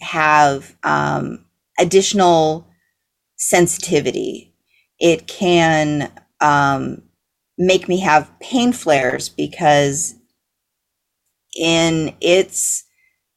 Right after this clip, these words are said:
mechanics, it is dealing with inflammation. It's dealing with white blood cell production.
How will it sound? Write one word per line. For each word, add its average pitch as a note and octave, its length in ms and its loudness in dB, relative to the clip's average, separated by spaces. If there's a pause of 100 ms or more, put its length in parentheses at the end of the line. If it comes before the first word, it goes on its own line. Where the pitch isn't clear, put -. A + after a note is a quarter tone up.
(920)
mechanics, F3+ 1040 0
it E3+ 200 4
is E3 160 2
dealing D3+ 440 0
with C#3+ 260 -2
inflammation. C#3+ 920 -6 (1400)
It's E3+ 300 2
dealing E3 520 0
with D#3 420 2
white D3+ 440 0
blood E3 280 2
cell C3+ 260 0
production. - 760 -6